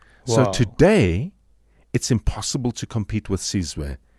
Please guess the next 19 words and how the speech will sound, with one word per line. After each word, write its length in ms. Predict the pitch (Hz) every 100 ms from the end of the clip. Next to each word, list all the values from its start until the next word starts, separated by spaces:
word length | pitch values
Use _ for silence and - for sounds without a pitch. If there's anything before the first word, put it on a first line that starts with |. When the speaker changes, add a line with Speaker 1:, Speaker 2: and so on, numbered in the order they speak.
| _ _ _ -
Speaker 1:
because 300 | 117 - 110
he 100 | 110
drops 400 | 95 123 151 -
his 140 | - -
price 380 | - 139 123 -
for 140 | 104
cleaning 680 | - - 156 180 80 80 131 - _ _ _ _ _ _ -
because 300 | - - 104
he 80 | 98
makes 320 | 90 101 -
his 180 | 107 -
money 360 | 95 92 92 95
in, 520 | - 90 85 85 78 - _ _ _ _
let's 220 | 98 -
call 240 | - 113 101
it 140 | -
the 80 | 90
recycled 1000 | 90 127 - - 104 90 - 87 104 - _ _ -
dust, 560 | 92 - - - -